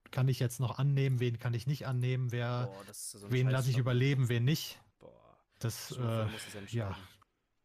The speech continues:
Speaker 2: Das ist
Speaker 1: Mhm.
Speaker 2: krass. Boah, nee.
Speaker 1: Ja,
Speaker 2: Okay.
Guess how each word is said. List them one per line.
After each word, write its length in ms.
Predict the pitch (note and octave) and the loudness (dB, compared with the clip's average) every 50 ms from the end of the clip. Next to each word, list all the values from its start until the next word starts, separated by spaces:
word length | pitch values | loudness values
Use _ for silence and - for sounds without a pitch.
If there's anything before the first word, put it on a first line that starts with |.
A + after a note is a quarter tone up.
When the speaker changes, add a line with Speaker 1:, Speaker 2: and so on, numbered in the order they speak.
| _ _ _ _ _ _ _ _ _ _ _ _ _ _ _ _ _ _ _ _ _ _ - | _ _ _ _ _ _ _ _ _ _ _ _ _ _ _ _ _ _ _ _ _ _ -4
Speaker 2:
Das 160 | C3+ A#2+ A#2+ | -2 0 0
ist 80 | A#2 A#2 | 0 -2
Speaker 1:
Mhm. 100 | B2+ C#3+ | -4 -6
Speaker 2:
krass. 400 | - - F#2+ F#2 - - - _ _ _ _ _ _ _ _ _ _ _ _ _ _ _ _ _ _ _ _ _ _ _ _ _ _ _ _ _ _ _ _ _ _ _ _ _ _ _ _ _ _ _ _ _ _ _ _ _ _ _ _ _ | -6 -10 -18 -20 -20 -20 -20 _ _ _ _ _ _ _ _ _ _ _ _ _ _ _ _ _ _ _ _ _ _ _ _ _ _ _ _ _ _ _ _ _ _ _ _ _ _ _ _ _ _ _ _ _ _ _ _ _ _ _ _ _
Boah, 240 | - G#2+ G2+ F#2+ - _ _ _ _ _ _ - | -12 -10 -10 -12 -14 _ _ _ _ _ _ -20
nee. 260 | G#2 G2+ G2+ F#2+ F2+ _ - | -16 -16 -16 -16 -16 _ -6
Speaker 1:
Ja, 120 | A#2+ B2 B2+ | -4 -2 -2
Speaker 2:
Okay. 140 | A#2 G2 | -4 -6